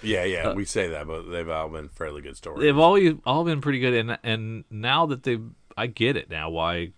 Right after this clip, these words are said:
Speaker 2: Yeah, the comic shop should have been mad. Hey,
Speaker 1: Yeah.
Speaker 2: th-, th-, this good quality stuff that you're giving to this one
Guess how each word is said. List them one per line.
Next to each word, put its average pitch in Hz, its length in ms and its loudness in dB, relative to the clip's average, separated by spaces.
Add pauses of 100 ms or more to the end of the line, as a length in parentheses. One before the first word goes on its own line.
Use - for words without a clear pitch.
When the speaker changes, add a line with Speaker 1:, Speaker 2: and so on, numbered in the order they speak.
(840)
Speaker 2:
Yeah, 123 300 2
the 90 120 -4
comic 120 320 -4 (140)
shop 110 300 -2
should 131 220 -4
have 117 60 -8
been 82 160 -6
mad. 65 340 -12 (560)
Hey, 156 120 -2
Speaker 1:
Yeah. 151 60 2
Speaker 2:
th-, 165 160 2
th-, 143 400 -2
this 131 200 -2
good 127 340 -2
quality 117 420 2
stuff - 280 -4
that - 120 -4
you're 90 120 -6
giving 95 380 -4
to 87 300 -4 (920)
this 98 240 -2
one 92 520 -4